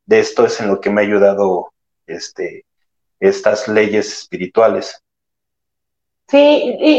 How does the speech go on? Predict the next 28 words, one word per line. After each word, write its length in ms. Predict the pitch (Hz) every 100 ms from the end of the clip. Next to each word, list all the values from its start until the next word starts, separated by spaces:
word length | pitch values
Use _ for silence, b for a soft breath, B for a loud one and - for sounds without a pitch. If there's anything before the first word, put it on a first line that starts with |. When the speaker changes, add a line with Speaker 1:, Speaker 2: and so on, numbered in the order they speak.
| 294
Speaker 2:
y 40 |
esta 220 | 339 - 427
ley 200 | 359 330
en 400 | 330 277 220 220
específico, 720 | 220 - 226 262 247 277 311 311
bueno, 200 | 320 311 269
a 100 | 277
lo 120 | 285
largo 300 | 302 339 392
de 100 | 359
esta 240 | - 320
serie 400 | 311 277 254 247
que 80 | 247
vamos 260 | 220 233 233
a 40 |
estar 220 | 214 214
hablando, 440 | 214 214 202 214 -
Speaker 1:
Ujú. 100 | B B B B
Speaker 2:
vamos 260 | 247 269 269
a 40 |
escuchar 400 | 233 220 226 226
palabras 500 | 233 214 208 214 214
como 260 | 208 190 185
el 120 | 190
universo, 720 | 185 185 226 240 214 - 208
Dios, 460 | 196 202 214 208 214
el 100 | 196
creador, 420 | 190 185 202